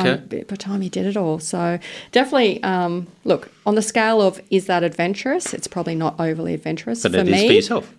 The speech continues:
Speaker 2: Far out, yeah. It,
Speaker 1: Yeah.
Speaker 2: it was pretty adventurous. It was pretty amazing. I was
Speaker 1: And that's what it's about. Is it adventurous for you? And it was. So
Speaker 2: Yep.
Speaker 1: perfect. What's your go-to food when you're running short of time?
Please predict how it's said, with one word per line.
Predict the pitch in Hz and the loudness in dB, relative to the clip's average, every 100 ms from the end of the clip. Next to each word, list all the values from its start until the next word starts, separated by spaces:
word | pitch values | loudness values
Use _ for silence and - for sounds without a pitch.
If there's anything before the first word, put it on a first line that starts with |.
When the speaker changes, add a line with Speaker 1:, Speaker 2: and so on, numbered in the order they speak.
| - | -2
Speaker 2:
Far | 226 202 | 0 2
out, | 208 226 - - | 2 0 -2 -4
yeah. | 220 269 214 170 - | 0 2 0 0 2
It, | 262 | 4
Speaker 1:
Yeah. | 214 | 4
Speaker 2:
it | 208 | 2
was | 208 | 2
pretty | 302 233 | 2 2
adventurous. | 170 190 180 | 2 0 0
It | |
was | 175 | -2
pretty | - 254 | 0 2
amazing. | 202 180 196 160 180 | 4 2 0 -2 -4
I | |
was | 185 | 2
Speaker 1:
And | 113 | 2
that's | 123 | 2
what | 131 113 | 0 -2
it's | 110 | 2
about. | 160 226 107 | 2 2 0
Is | 113 | 0
it | 117 | 2
adventurous | 117 110 135 - 120 | 2 2 0 0 -2
for | - 113 | 0 4
you? | 139 185 | 6 4
And | 135 | 4
it | 147 | 4
was. | 214 147 - | 4 2 0
So | 117 | 2
Speaker 2:
Yep. | 226 226 | 4 4
Speaker 1:
perfect. | 233 165 - - - - - - | 2 -2 -6 -14 -14 -14 -18 -2
What's | 135 156 | 2 4
your | 151 | 4
go-to | 127 147 147 151 | 6 6 6 2
food | - 147 143 165 - 117 | 4 6 6 6 2 2
when | 120 120 | 2 4
you're | 120 113 107 | 4 6 6
running | 123 131 127 - | 4 2 0 -2
short | - 127 143 | 2 4 4
of | 117 101 | 2 -2
time? | 127 139 156 | 0 2 0